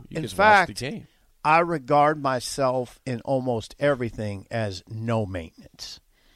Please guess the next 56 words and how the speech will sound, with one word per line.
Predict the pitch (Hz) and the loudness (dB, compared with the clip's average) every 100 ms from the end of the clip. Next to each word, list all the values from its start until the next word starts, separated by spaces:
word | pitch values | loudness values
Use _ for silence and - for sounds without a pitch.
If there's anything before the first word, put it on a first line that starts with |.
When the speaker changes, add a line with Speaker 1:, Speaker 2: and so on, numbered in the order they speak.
| _ _ | _ _
Speaker 1:
It's | |
a | - | -12
good | 120 | -10
way | 90 | -10
to | 87 | -10
be. | 92 82 95 | -12 -14 -8
Speaker 2:
Yeah. | 98 87 _ | -8 -8 _
Speaker 1:
It's | _ | _
a | - | -10
good | 139 | -10
way | 82 | -8
to | 71 | -2
Speaker 2:
I | 208 | 2
Speaker 1:
be. | |
Speaker 2:
don't | 247 233 _ | 2 0 _
need | 135 135 214 254 175 | -6 -2 2 4 4
anything | 123 107 - 98 92 | 2 0 -8 -8 -6
on | 87 | -8
the | 87 | -8
broadcast. | - 92 82 - 85 71 - - - - | -4 -2 -4 -8 -12 -10 -14 -20 -20 -12
Speaker 1:
You | 160 | -8
could | 170 | -6
just | 107 98 | -6 -4
watch | 101 113 - | -2 -2 -4
the | |
game | 110 156 175 | -4 -2 -2
without | 135 147 143 | -2 0 2
broadcasters, | 147 208 - 101 104 98 | 0 -2 -2 -6 2 10
Speaker 2:
Oh, | 240 240 | 12 12
Speaker 1:
right? | 254 | 10
Speaker 2:
I | |
know. | 247 240 | 6 2
I | 233 | 0
like | 254 247 240 | 0 -2 -2
the, | 190 143 | -4 -4
I | 156 196 | -2 -2
like | 175 147 160 _ | 0 -2 -4 _
the, | - | -18
no, | 120 131 | -12 -12
no, | 120 | -12
no, | 82 | -16
no, | - | -20
no. | - _ _ _ _ | -20 _ _ _ _
I | 120 | -8
like | 139 139 - | -4 -4 -4
the | 107 | -12
analyst. | 98 78 64 - - - - _ _ _ _ _ | -12 -14 -20 -20 -20 -20 -20 _ _ _ _ _
The | 120 | -8
analyst | 123 147 165 156 | -4 -4 -6 -8
is | 156 - | -10 -14
critical. | - 131 120 - 117 113 | -10 -8 -8 -6 -4 -4
The | 113 | -10
play-by-play | - 135 127 117 - 127 113 | -6 -6 -4 -6 -6 -8 -6
person | - 110 - | -8 -8 -8
is | 104 - | -12 -14
critical. | - 117 101 - 104 95 | -14 -14 -14 -12 -10 -10